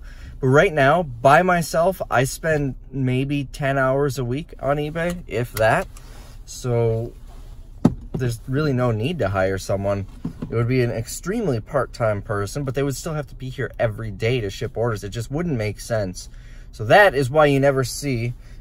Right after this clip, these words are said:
my employees. They work on the brick and mortar side of the business.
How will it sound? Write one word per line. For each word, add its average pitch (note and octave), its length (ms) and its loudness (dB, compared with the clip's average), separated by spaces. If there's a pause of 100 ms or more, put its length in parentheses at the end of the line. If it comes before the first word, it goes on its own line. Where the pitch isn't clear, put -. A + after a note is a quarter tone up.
(100)
my A2 560 4
employees. A2+ 840 0
They A2 160 2
work A2 360 2
on G#2 280 0
the G#2+ 160 -4
brick G#2 280 -4
and G2+ 100 -2
mortar G2+ 320 -2
side G2 300 -4
of F#2+ 120 -10
the F#2+ 60 -8
business. F#2+ 480 -4